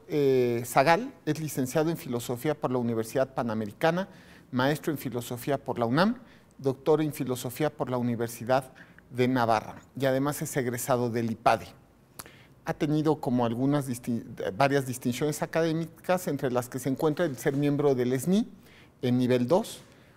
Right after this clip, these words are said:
ha sido miembro de la Comisión Dictaminadora del Instituto de Investigaciones Filosóficas de la unam y es miembro de la Academia Iberoamericana de Comunicación y Defensa de la Lengua.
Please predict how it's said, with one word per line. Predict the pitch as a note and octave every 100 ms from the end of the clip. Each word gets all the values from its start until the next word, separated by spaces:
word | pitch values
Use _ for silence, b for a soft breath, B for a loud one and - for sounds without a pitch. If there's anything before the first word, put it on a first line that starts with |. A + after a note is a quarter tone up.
| B
ha | C#3+
sido | - D#3 D3
miembro | C#3+ D3 C#3+ C#3
de |
la | A#2+ A#2
Comisión | B2 A#2+ D3+ C#3+
Dictaminadora | D3+ C#3+ B2+ A#2 A#2 B2+ C#3+
del | C3 A2
Instituto | A#2+ - - B2+ D3
de |
Investigaciones | C3 A#2 - A2 A2+ C#3+ C3 C3
Filosóficas | B2+ A2+ - C#3 B2+ - A#2+
de | A#2+
la | B2
unam | C#3+ F3+ A3 - B B B B -
y | G#3+ C4
es | E3+ D#3+
miembro | D#3+ D#3+ D#3+
de |
la | B2
Academia | A#2+ C3 B2+ C#3 D3+
Iberoamericana | C3 A#2 A#2 A2+ - C3+ D3
de | C3 B2
Comunicación | A2+ A#2+ A#2 - A#2 C#3+ D3 -
y | C3+
Defensa | B2 A#2+ B2 B2
de | A#2
la | G#2+
Lengua. | G#2 A2 -